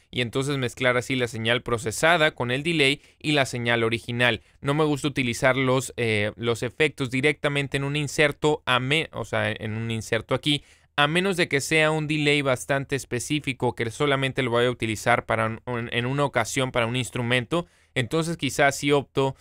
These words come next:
por utilizarlo a través del inserto, pero si lo voy a utilizar más bien, eh, a través de diferentes instrumentos, me gusta utilizarlo en auxiliares porque así ahorro recursos. Y bueno, pues de esta manera también lo puedo utilizar a través de otros instrumentos y no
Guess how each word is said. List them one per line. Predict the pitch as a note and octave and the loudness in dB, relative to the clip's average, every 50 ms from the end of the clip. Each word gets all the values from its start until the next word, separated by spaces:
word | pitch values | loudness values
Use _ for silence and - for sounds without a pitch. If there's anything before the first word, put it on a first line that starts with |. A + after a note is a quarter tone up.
| _ _ _ - | _ _ _ -4
por | - B2 A#2+ | -2 -2 0
utilizarlo | A#2+ - - B2 A#2+ A2+ - B2+ A#2+ A#2 A#2+ | -2 -2 -2 -4 -4 -2 0 0 0 2 0
a | A#2 | -2
través | - A2+ A2 A2+ A2+ | 0 0 0 0 0
del | A2 C3 C#3+ | 0 0 0
inserto, | D#3 D#3+ - - E3+ D3 - - D3+ C3 | 0 0 2 2 2 2 2 -2 -4 -2
pero | - C3 C3+ | -2 -2 -2
si | B2+ - C#3 C3+ | -2 -2 0 0
lo | C3 C3 B2+ | 2 0 2
voy | C#3+ F3 F3+ F3+ | 2 2 4 4
a | F3+ | 2
utilizar | F3 - D#3+ C#3+ B2+ - - D3+ C#3+ D3 C#3 | 2 0 -2 -2 -2 0 2 4 4 4 4
más | C#3 C#3 C#3 B2+ B2+ | 2 0 0 0 0
bien, | C#3 C#3 C#3+ C#3 C3 - _ _ - - | 0 0 0 0 -2 -6 _ _ -14 -6
eh, | - G#2+ | -2 0
a | A#2+ A2 | 0 0
través | - B2 B2 C#3+ D#3+ D3+ | 0 0 2 2 2 2
de | D#3+ D3 | 2 2
diferentes | C3+ B2 - - C3+ D3 D3 - D3+ C#3 | 2 0 -2 -2 -4 -4 -4 -4 -6 -4
instrumentos, | E3 D3+ - - F3+ F3+ F3+ F3 F3 F3 E3+ D3 | -6 -6 -6 -4 -2 0 0 0 -2 -2 -4 -2
me | D3+ C#3 | -2 -2
gusta | C#3+ C#3+ - - | -2 -2 -2 -4
utilizarlo | C#3 A#2+ C3 A#2+ A#2 A2 - B2+ B2 B2+ | -4 -2 -2 -4 -2 -2 0 0 0 0
en | B2+ C3 | 0 -2
auxiliares | C3 C3 - - D3+ C#3+ C3+ B2+ A#2+ B2+ B2+ | -2 -2 -2 -2 0 2 4 4 4 2 0
porque | - - A2 - - A2 | -6 -8 -10 -6 -6 -8
así | - - B2+ A#2+ | -6 -4 -2 0
ahorro | A2+ A2 A2 A#2 A2+ G#2+ | 0 0 0 0 -2 -2
recursos. | A2 B2 - - E3+ F3+ E3 - - E3 F3 F3 - _ _ _ _ _ _ _ _ _ _ _ _ _ _ _ - - - - | -2 -4 0 2 2 2 2 2 0 -2 -2 -2 -6 _ _ _ _ _ _ _ _ _ _ _ _ _ _ _ -14 -14 -12 -6
Y | - C3+ | -2 0
bueno, | B2 C3+ C3+ B2+ A2 | 2 2 2 2 0
pues | - B2 A2+ | 0 0 2
de | A#2+ A#2 | 2 2
esta | A#2+ - C#3 B2+ | 2 2 0 0
manera | - A2+ A#2 A#2+ A#2+ C3+ | 0 2 2 2 2 0
también | - - G#2+ A2 A2+ | 0 -2 -2 0 0
lo | A#2 A#2 | -2 -2
puedo | - - A2 A2+ | -4 -4 -6 -6
utilizar | - - G#2+ G#2 - - A#2 | -6 -8 -10 -6 -2 -2 -2
a | A2+ | 0
través | - G2+ G#2+ A2 G#2 | 0 -2 -2 -2 0
de | G#2 A2 | 0 0
otros | G#2+ G#2+ - A#2 A2+ G#2+ | 0 0 0 -2 -4 -4
instrumentos | C3+ A2+ - - B2+ B2 B2 B2 A2 - A#2+ G#2+ | -4 -6 -4 -4 -2 0 0 0 -2 -4 -8 -6
y | G#2+ | -6
no | G#2 A2 A2 A2 A2 A2 | -6 -4 -2 -2 -2 -2